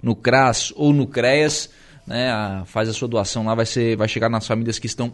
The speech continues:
necessitando. Mas hoje o vereador Neno vem ao programa pra gente falar sobre pavimentação de duas ruas no, no bairro Barranca. Teve reunião aí e essas, o pessoal sabe que vai ter que pagar a, a participação ali, né?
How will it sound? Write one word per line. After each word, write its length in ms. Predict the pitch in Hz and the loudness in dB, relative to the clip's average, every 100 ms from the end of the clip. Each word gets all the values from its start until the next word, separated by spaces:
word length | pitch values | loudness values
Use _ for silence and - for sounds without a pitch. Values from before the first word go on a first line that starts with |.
| - | -8
necessitando. 920 | 131 143 151 147 135 139 - 95 - - - - - | -2 0 0 0 -4 -6 -6 -8 -8 -20 -20 -20 2
Mas 140 | 214 220 | 6 6
hoje 160 | 226 | 8
o 20 | |
vereador 300 | 220 208 208 | 8 8 8
Neno 240 | 196 196 185 | 6 4 2
vem 160 | 160 | 2
ao 120 | 185 175 | 2 4
programa 460 | 196 160 180 202 | 4 4 4 2
pra 140 | 196 151 | 2 0
gente 240 | 151 147 | 0 -2
falar 320 | 165 135 139 | 0 2 2
sobre 400 | 139 - 139 139 | 0 -2 -2 0
pavimentação 600 | 139 131 131 127 110 143 | 0 0 0 -2 -4 -4
de 80 | 127 | -6
duas 380 | 113 156 143 101 | -6 -2 -2 -2
ruas 460 | 107 139 147 - - - - - | 0 0 0 -2 -10 -20 -20 -12
no, 180 | 123 123 | -4 -2
no 100 | 123 | 0
bairro 200 | 117 127 | 2 4
Barranca. 360 | 127 139 139 - | 4 4 2 -2
Teve 240 | 78 101 127 | -6 -4 -2
reunião 420 | 160 143 151 120 | -2 0 0 2
aí 280 | 117 151 170 - - - | 0 0 -4 -12 -20 -6
e 440 | 127 127 123 120 | -2 0 2 4
essas, 300 | 131 127 143 | 4 2 -4
o 200 | - 135 | -4 -4
pessoal 300 | 120 117 127 | -4 -4 -4
sabe 300 | - 117 131 | -2 -2 -2
que 40 | 139 | -6
vai 80 | |
ter 100 | 135 | -8
que 60 | 127 | -6
pagar 960 | 127 117 101 113 123 160 170 151 143 147 | -4 -2 -2 0 2 0 -2 -6 -6 -8
a, 160 | 113 117 | -6 -6
a 20 | |
participação 720 | - 127 127 - 147 135 147 | -4 -2 -2 -2 -2 2 4
ali, 140 | 139 | 4
né? 120 | 110 | 2